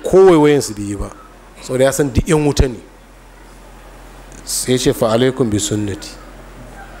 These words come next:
Ku bi sunnata. Wai jama'a, dama in aka ɗauko hadisin annabi, shi ne sunna?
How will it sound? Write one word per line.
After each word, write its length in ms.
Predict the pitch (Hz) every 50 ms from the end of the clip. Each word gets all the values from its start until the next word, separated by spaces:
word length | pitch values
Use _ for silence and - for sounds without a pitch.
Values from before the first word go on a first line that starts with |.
| - - -
Ku 80 | 113
bi 100 | 113 123
sunnata. 500 | 120 - 147 139 139 127 104 92 - - - - - - - - - - - - - - - - - - - - - - - - - - - - -
Wai 140 | - 151 180
jama'a, 300 | 180 180 175 175 170 156 147
dama 460 | 165 160 151 151 151 151 151 156 156 - -
in 80 | 160 156
aka 180 | 165 160 156 139
ɗauko 240 | 143 143 - 165 151
hadisin 340 | 139 135 143 139 151 143
annabi, 340 | 120 113 120 131 131 120 117 113 - - - - - - - - - - - - - - - - - - - - - - - - - - - - - - - - - - - -
shi 200 | - - - 151
ne 120 | 151 147
sunna? 380 | 117 - 143 147 147 151 147 147